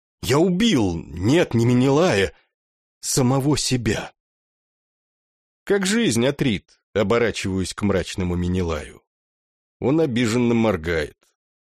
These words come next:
«Разве это жизнь?» «Жизнь!» — смеюсь я. «А ты что думал?» Сразу становится легче. Я смеюсь.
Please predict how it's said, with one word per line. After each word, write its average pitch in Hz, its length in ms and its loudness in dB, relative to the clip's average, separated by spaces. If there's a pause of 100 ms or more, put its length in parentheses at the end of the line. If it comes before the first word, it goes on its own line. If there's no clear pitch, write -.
(100)
«Разве 165 600 2
это 127 260 0
жизнь?» 110 720 0 (720)
«Жизнь!» — 156 760 0
смеюсь 107 600 -4
я. 95 280 -2 (600)
«А 240 160 2
ты 247 160 0
что 131 200 0
думал?» 92 460 -4 (920)
Сразу 101 340 -2
становится 85 640 -6
легче. - 500 -12 (880)
Я 104 160 -2
смеюсь. 80 680 -6